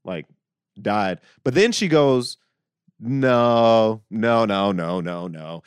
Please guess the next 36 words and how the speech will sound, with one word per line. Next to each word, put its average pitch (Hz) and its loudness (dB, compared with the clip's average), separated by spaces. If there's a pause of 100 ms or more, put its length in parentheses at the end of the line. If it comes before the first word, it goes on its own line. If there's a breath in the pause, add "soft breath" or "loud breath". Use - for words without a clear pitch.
(140)
And 110 -12
she 127 -10
texts 160 -6
a 123 -14
friend, 135 -4 (340)
like, 120 -4 (400)
"Died 160 0
from 170 -4
a 139 0
heart 180 0
attack, 202 -2
like, 139 -4 (460)
for 123 -6
real, 170 0
like, 123 -4
serious?" 196 -2 (240)
And 120 -6
then 127 -4
the 120 -6
friend 135 -6
texts 131 -6
back, 139 0
like, 110 -4 (440)
"Yes, 107 -4 (220)
this 92 -8
is 98 -6
real, 104 -2
this 98 -8
is 101 -10
serious." 110 -4
And 98 -8
she's 98 -8
like, 95 -6 (1300)
"No 104 -6
fucking 127 -4
way." 147 0